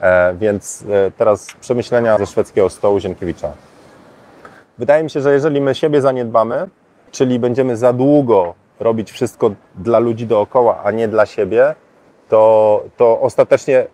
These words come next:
wszyscy dostaną rykoszetem. To znaczy, to też ta Julia Cameron opisuje, że my po prostu zaczynamy być zgryźliwi, wstrętni i, i zaczynamy po prostu,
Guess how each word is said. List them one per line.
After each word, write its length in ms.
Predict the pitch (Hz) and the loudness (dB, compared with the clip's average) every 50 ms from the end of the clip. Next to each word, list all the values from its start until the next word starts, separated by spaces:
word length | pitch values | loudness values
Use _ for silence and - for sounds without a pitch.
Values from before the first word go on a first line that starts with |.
| _ _ _ | _ _ _
wszyscy 340 | - - - 160 - - 151 | -6 0 0 0 0 0 -2
dostaną 400 | 131 135 - - 139 135 127 127 | -2 -2 -2 0 0 0 0 0
rykoszetem. 680 | 123 120 - 123 113 - 131 110 - 90 80 76 76 - _ _ _ _ - | 0 0 0 0 2 2 2 2 2 0 -4 -4 -6 -16 _ _ _ _ -4
To 80 | 123 113 | -2 0
znaczy, 440 | 131 - - 139 127 123 120 101 - _ - | 0 0 2 2 2 2 0 -2 -6 _ -6
to 100 | 123 120 | -4 -2
też 200 | - 135 127 - | -2 -2 -2 0
ta 260 | - 117 104 104 95 - 104 95 92 | 2 2 4 4 2 0 -2 -6 -4
Julia 220 | 123 117 113 107 | -2 0 0 0
Cameron 420 | 101 - 113 113 110 104 104 101 101 | 0 0 0 0 0 -2 -2 -2 -4
opisuje, 520 | 95 - 101 - - 107 92 90 98 113 | -6 -8 -12 -10 -6 -2 0 2 2 2
że 100 | 107 123 | 0 -2
my 120 | 131 143 139 | -4 -4 -4
po 120 | - 165 | -6 -6
prostu 280 | - 165 156 - 165 139 | -4 -4 -4 -4 -4 -4
zaczynamy 440 | 143 139 - - 147 147 147 147 | -4 -4 -4 -4 -4 -4 -2 -2
być 180 | 139 127 135 123 | -2 -4 -4 -4
zgryźliwi, 960 | 120 113 110 110 104 117 143 151 143 135 120 98 87 80 76 82 85 90 98 _ _ _ _ _ _ | -4 -6 -4 -2 0 0 0 0 0 -2 -4 -4 -4 -6 -6 -8 -10 -10 -10 _ _ _ _ _ _
wstrętni 800 | - - - - - 160 139 104 85 - - 90 85 87 90 - - - - | -20 -20 -8 -2 2 2 2 2 2 -2 -10 -10 -10 -8 -10 -10 -14 -12 -6
i, 420 | 90 98 104 107 110 110 110 104 - | -4 -2 0 0 0 -2 -2 -4 -8
i 200 | - 123 131 131 | -8 -8 -6 -4
zaczynamy 460 | 120 143 - - - 131 131 151 151 | -2 -2 -2 -2 -2 -4 -4 -4 -4
po 100 | 139 139 | -6 -6
prostu, 540 | - - 131 131 - - 151 139 139 139 135 | -6 -2 -2 -2 -2 0 0 2 2 2 0